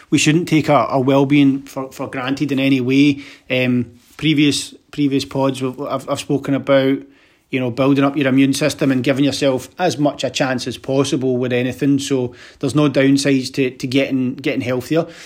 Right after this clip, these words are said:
Um, and there's no downsides to strengthening your mind. I mean, these, these are definitely trying times. So if you can, if you find studying mindfulness, for example, bring, brings a, a mental strength, a, a, a kinda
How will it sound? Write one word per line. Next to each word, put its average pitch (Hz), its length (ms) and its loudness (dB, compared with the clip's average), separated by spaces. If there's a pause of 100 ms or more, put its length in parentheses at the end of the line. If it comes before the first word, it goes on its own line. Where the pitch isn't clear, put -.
(160)
Um, 135 500 -2 (100)
and 143 140 0
there's 139 140 0
no 147 140 2
downsides 135 680 0
to 135 320 -2
strengthening 139 500 0
your 127 100 -4
mind. 135 380 4
I 127 40 -2
mean, 131 300 -2 (380)
these, 147 200 2
these 139 220 2
are 127 40 0
definitely 127 540 0
trying 123 340 -2
times. 131 360 -2
So 135 100 0
if - 140 -6
you 147 100 4
can, 143 520 0 (800)
if 120 80 -4
you 151 80 4
find 143 240 2
studying 135 320 0
mindfulness, 135 500 -2
for 156 120 -4
example, 135 640 -2 (440)
bring, 143 460 -2
brings 139 360 2
a, 123 360 -2
a 135 60 -4
mental 135 340 -2
strength, 147 640 -4 (120)
a, 139 60 -8
a, - 20 -6
a 123 540 -10
kinda 131 380 -2